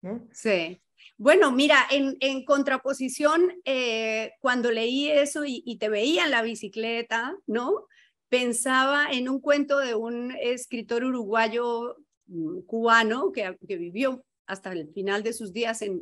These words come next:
Speaker 2: en Cuba, que se llama Daniel Chavarría, y que, eh, cuenta sobre una chica que ejercía la prostitución, pero andaba en una bicicleta, ¿no? Era una jinetera.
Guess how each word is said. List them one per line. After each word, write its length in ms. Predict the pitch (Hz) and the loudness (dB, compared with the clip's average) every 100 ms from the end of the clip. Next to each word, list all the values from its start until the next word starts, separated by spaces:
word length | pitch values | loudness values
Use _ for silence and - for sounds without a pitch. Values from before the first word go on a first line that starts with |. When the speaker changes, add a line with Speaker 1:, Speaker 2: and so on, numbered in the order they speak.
| 170 - | -10 -10
Speaker 2:
en 180 | 190 | -8
Cuba, 400 | 190 220 214 247 | -6 -2 -2 -2
que 100 | 247 | -4
se 140 | 196 185 | -6 -4
llama 240 | 180 202 | -4 -2
Daniel 360 | 214 196 208 208 | -2 -2 -2 -2
Chavarría, 600 | 226 202 190 196 190 269 _ _ _ _ _ _ | -2 -2 -2 -4 -4 -8 _ _ _ _ _ _
y 160 | 226 220 | -6 0
que, 560 | 220 214 214 214 - _ _ - | 0 2 0 -2 -6 _ _ -8
eh, 480 | 214 202 196 196 _ _ | -2 0 -2 -4 _ _
cuenta 600 | 247 254 269 277 269 269 | -2 2 4 2 2 0
sobre 340 | - 247 214 202 | 2 -2 0 0
una 280 | 208 233 240 | 0 -2 -4
chica 440 | 262 220 254 330 339 | -6 -4 -2 -2 -4
que 320 | 214 160 156 | -4 -4 -4
ejercía 680 | 202 175 190 - 220 214 214 | -4 -6 -6 -8 -4 0 2
la 180 | 220 208 | 0 -2
prostitución, 600 | 202 220 226 254 320 453 | -6 -6 -8 -6 -2 0
pero 140 | 359 254 | 2 2
andaba 340 | 220 233 247 | 2 2 2
en 120 | 254 | 0
una 160 | 254 254 | 0 -2
bicicleta, 640 | 233 226 190 202 180 165 | -2 -4 -4 -4 -4 -4
¿no? 260 | 233 440 554 | -2 -2 -2
Era 240 | 202 214 | -4 -2
una 200 | 196 202 | -2 -2
jinetera. 520 | 214 190 180 160 165 | -2 -2 -4 -6 -10